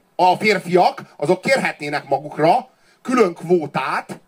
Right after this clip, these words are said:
az egyetemi felvételikre, mert a gimnáziumnak az éveiben a lányok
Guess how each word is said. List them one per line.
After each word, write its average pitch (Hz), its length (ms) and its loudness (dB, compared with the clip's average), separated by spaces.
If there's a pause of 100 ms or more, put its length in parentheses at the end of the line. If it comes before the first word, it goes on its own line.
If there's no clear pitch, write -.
(320)
az 131 160 -6
egyetemi 156 440 -2
felvételikre, 123 920 -4 (480)
mert 156 240 -2
a 175 60 2
gimnáziumnak 156 1200 -2
az 143 160 -10
éveiben 151 600 -2
a 143 100 -2
lányok 143 600 0